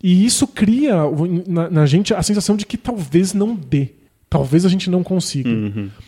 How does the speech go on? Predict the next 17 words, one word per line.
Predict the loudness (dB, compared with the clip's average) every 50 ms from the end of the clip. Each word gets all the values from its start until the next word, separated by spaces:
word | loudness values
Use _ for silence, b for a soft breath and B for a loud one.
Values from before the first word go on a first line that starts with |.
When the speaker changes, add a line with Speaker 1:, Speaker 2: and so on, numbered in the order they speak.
| b b b 0
Speaker 1:
É, | 2 2 4 2 0 -2 -4 -6 -8 -8 -6
e | -2 0 0
isso | 0 2 2 0
é | 0
fundamental. | 0 -2 -2 -2 0 0 0 -2 -2 -2 -2 -2 -2 -2 B B B B B -20 -14 B 0 2
Mesmo | 2 2 2 2 0
em | 0 0
jogos | 2 0 0 0 0 -2
que | 0 0
não | 0 0 0
são | 0 -2 0
cooperativos, | 0 -2 -2 -2 -2 -2 -4 -6 -6 -6 -6 -6 -4 -6 -6 -6 -8 -12 -14 _ _ _ _ _ _ -2
é, | 0 2 4 4 2 2 -2 -4 -8 _ -18 -12 -10
jogos | -6 0 0 0 0 0 -2
que | -2 -2 -2
simplesmente | -2 -2 -2 -4 -4 -2 -2 -2 -2 -2 -2
são | -2 -2 -2 -4 -4 -8 -10 -10 -12